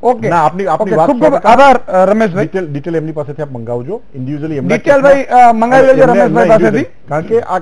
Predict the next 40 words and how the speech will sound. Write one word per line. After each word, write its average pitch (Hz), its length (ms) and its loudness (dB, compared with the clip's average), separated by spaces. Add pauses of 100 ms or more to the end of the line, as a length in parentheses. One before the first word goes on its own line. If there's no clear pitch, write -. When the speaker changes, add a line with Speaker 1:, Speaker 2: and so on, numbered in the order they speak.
(120)
Speaker 2:
આ 180 120 -6
Speaker 1:
ઇન્ડિવિડ્યુઅલ 285 520 0
Speaker 2:
જે - 60 4
Speaker 1:
નથી, 311 100 -2
Speaker 2:
સારા 262 160 2
Speaker 1:
ઘણા 277 100 4
બધાની, 277 280 2
Speaker 2:
એટલે 262 300 0
એમાં, 226 260 4
એમાં 202 140 2
Speaker 1:
અ, - 20 2
Speaker 2:
વાત 151 140 2
Speaker 1:
કમ્પ્લેનો 262 260 2
Speaker 2:
એવી, 240 80 6
Speaker 1:
આવી 233 180 2
છે. 135 60 -2
Speaker 2:
વાત 160 180 0
એવી 123 180 -8
છે, 151 140 -12
કારણ 180 140 -8
Speaker 1:
હમ. 151 60 -12
Speaker 2:
કે - 80 -16
આ, 165 280 -8
આ - 400 -12
અમુક 156 280 -12
વસ્તુઓ 160 380 -10
આમાંથી 139 300 -10
વીજ 120 220 -14
બિલોની 151 300 -12
જે 139 80 -14
વાત 110 240 -12
હતી, 170 240 -18 (280)
માફીની, 147 460 -12 (280)
એમાંથી 147 320 -10
અમુક 175 300 -12
વીજ 147 220 -10
બિલો 165 260 -10
અને 190 180 -12 (120)
અમુક 175 300 -12
લોકો 180 380 -8